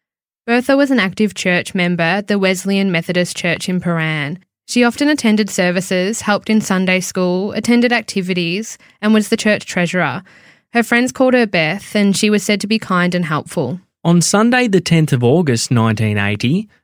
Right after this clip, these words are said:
Speaker 2: around two and a half months after Alison Rooke's murder, it was around ten fifteen A M and Bertha called out to her housemate William to say that she was on her way to church.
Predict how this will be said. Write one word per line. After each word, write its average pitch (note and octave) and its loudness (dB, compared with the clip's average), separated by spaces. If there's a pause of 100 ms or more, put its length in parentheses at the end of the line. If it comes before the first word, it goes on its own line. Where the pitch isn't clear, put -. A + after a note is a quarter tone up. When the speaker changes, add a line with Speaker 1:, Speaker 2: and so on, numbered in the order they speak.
(100)
Speaker 2:
around B2 2
two E3 2
and E3 4
a C#3 2
half B2 0
months B2 0
after B2 -2
Alison A#2 0
Rooke's B2 0
murder, A2 0 (580)
it E3+ -2
was F3 4
around G3+ 0
ten A3+ 2
fifteen F3 2
A D3 4
M F#3+ 0 (320)
and C3 -2
Bertha F#3 2
called D3+ 2
out C#3+ 2
to C#3 2
her A#2 2
housemate A#2+ 0
William B2+ 2 (180)
to C#3 -6
say F#3+ 0
that C3 -2
she F#3+ 0
was E3+ 4
on D3 4
her C3+ 2
way A#2 0
to G#2+ -2
church. - -2